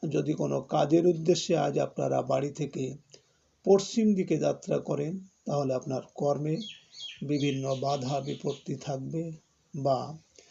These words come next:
অর্থ নাশ হতে পারে। আজ আপনার শুভ সংখ্যা আট, সতেরো, ছাব্বিশ এবং আজ আপনি হলুদ, ধূসর বা যে কোনো ঝলমলে রং ব্যবহার করলে মানসিকভাবে খুবই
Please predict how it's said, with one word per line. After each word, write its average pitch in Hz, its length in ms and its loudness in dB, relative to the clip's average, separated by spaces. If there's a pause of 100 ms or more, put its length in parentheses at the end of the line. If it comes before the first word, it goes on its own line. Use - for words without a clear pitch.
(260)
অর্থ 135 340 -2
নাশ 135 320 -2
হতে - 200 -10
পারে। 139 300 -6 (1080)
আজ 151 200 2
আপনার 151 280 0
শুভ 208 380 -2
সংখ্যা 151 760 -4
আট, 147 360 -2 (140)
সতেরো, 147 420 -2
ছাব্বিশ 147 760 -4 (100)
এবং 131 440 -4 (720)
আজ 160 220 4
আপনি 170 460 2 (160)
হলুদ, 165 540 2
ধূসর 156 440 0
বা 131 380 0 (280)
যে 147 260 2
কোনো 147 420 -2
ঝলমলে 156 600 0
রং 143 360 -2
ব্যবহার 143 440 -2
করলে 131 520 -2 (800)
মানসিকভাবে 160 880 2
খুবই 135 580 -2